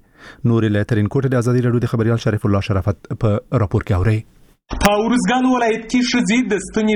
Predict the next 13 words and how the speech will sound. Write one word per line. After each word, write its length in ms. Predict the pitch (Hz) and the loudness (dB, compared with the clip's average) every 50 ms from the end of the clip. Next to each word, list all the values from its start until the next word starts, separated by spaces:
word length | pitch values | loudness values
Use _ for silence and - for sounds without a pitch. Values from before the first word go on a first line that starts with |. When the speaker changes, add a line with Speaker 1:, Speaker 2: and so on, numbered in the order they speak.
| 156 147 156 | 2 2 2
Speaker 2:
دودیز 360 | 147 147 165 233 247 - - - | 2 2 2 0 0 -2 -2 -4
کار 260 | 180 160 151 143 143 156 160 131 | -2 -2 0 0 0 0 0 2
ژوندی 340 | 143 175 180 165 151 156 123 - - - | 2 0 0 2 2 0 0 0 -2 -4
ساتي. 320 | 98 92 - - 95 85 - - - - - - - - - - | -6 -6 -4 -6 -6 -6 -6 -12 -20 -20 -20 -20 -18 -14 -4 0
او 120 | 131 135 131 127 | 0 2 2 2
د 80 | 120 117 117 | 2 2 2
دې 80 | 127 123 117 | 2 0 0
هنر 240 | 127 117 120 123 120 - | 0 -2 -2 -2 -2 -4
په 100 | 127 110 | -2 -2
بدل 260 | 113 107 135 160 196 196 - | -2 0 0 -2 -2 -2 -2
کې 120 | 214 220 208 214 - - - - 180 202 | -2 -2 -2 -2 -6 -12 -6 -2 0 0
له 60 | 214 208 - | -2 -2 -6
خپلو 300 | - - 277 233 208 | -4 -2 -2 -2 0